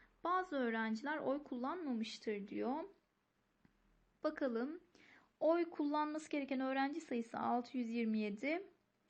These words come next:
Oy sayısı altı yüz yirmi dört. Evet, bazı öğrenciler oy kullanmamış. Doğru olduğu için bunu eliyoruz. Çünkü bize yanlış olanı soruyor. "Fred and Ryan lost the election."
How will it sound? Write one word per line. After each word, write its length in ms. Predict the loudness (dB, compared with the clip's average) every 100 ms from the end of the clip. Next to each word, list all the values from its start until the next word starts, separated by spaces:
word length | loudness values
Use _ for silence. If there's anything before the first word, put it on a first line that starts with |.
| -20 2
Oy 200 | 6 6
sayısı 380 | 6 0 0 0
altı 300 | 0 0 -2
yüz 160 | -4 0
yirmi 260 | 0 2
dört. 180 | 0 2
Evet, 240 | 2 0
bazı 280 | 2 0 2
öğrenciler 460 | 2 2 0 -2 0
oy 180 | 0 -2
kullanmamış. 760 | -4 -2 0 0 -2 -6 -4
Doğru 280 | 0 2 2
olduğu 240 | 0 0
için 260 | -4 -6 -6
bunu 120 | -2
eliyoruz. 420 | -2 0 -2 -2
Çünkü 240 | -4 -8 -6
bize 160 | -4
yanlış 440 | -2 0 0 -2 -4
olanı 260 | -2 -2
soruyor. 400 | -4 -4 -2 -2 -4 -10 _ -20 -20 -20 -20 _
"Fred 380 | -4 2 2 2
and 300 | 2 2 2
Ryan 460 | 0 2 0 0
lost 280 | 0 -2 -2
the 80 | -4
election." 480 | -2 -4 -6 -6